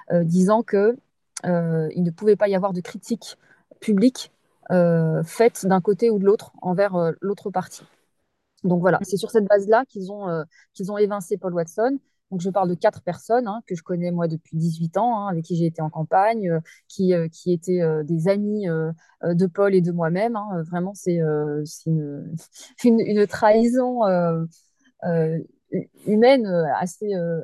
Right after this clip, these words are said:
Speaker 1: assez importante. Ils m'ont demandé si j'étais d'accord pour, pour évincer Paul. Euh, j'ai dit,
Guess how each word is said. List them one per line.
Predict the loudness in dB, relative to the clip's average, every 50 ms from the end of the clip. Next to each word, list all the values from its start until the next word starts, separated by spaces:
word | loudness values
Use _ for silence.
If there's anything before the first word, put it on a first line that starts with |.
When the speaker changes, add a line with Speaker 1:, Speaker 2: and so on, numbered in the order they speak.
| -6
Speaker 1:
assez | -6 -6 -6 -6 -8 -6
importante. | -6 -6 -6 -6 -10 -10 _ -2 -2 -2 -2 -2 -6 -6 -4
Ils | -4 -4
m'ont | -4 -4 -2 -2
demandé | 0 0 2 2 2 0 0
si | -2 -6 -2 -2
j'étais | -2 0 0 2
d'accord | 0 0 0 0 -4 -4 -4 -6
pour, | -4 -2 0 2 0 0 -2
pour | -4 -2 0
évincer | 0 0 0 -2 -4 -4 -6 -8
Paul. | -4 0 0 0 0 0 -4 -10 _ _ _ _ _ _ -6 -4
Euh, | -4 -2 -2 -2 -2 -2 -2 -2 -4 -2 -4
j'ai | -4 -4 -4 -4
dit, | -4 -2 -2 -2